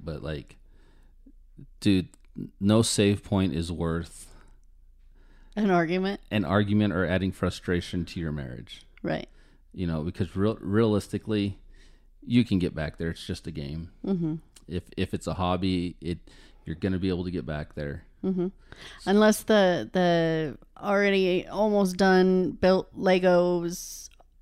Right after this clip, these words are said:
Speaker 2: fall off the table.
Speaker 1: Right.
Speaker 2: And that, yeah.
Speaker 1: Take time to secure things.
Speaker 2: Yes, secure things first, but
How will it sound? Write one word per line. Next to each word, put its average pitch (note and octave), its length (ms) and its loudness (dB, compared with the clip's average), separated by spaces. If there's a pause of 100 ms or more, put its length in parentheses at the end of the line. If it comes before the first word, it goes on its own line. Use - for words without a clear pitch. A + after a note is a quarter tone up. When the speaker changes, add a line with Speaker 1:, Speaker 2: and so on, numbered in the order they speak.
(120)
Speaker 2:
fall F#3+ 180 6
off F3+ 160 2
the F3 60 -6
table. F3 540 0 (280)
Speaker 1:
Right. F#2 380 -2
Speaker 2:
And F#3 300 0
that, F#3 200 0 (560)
yeah. F#2+ 160 -2
Speaker 1:
Take F3+ 160 4
time C3 200 2
to F2 40 -4
secure - 440 -12
things. - 220 -8
Speaker 2:
Yes, F3+ 260 -4
secure - 460 -6
things F#3+ 360 -6
first, F#3 520 -6
but - 420 0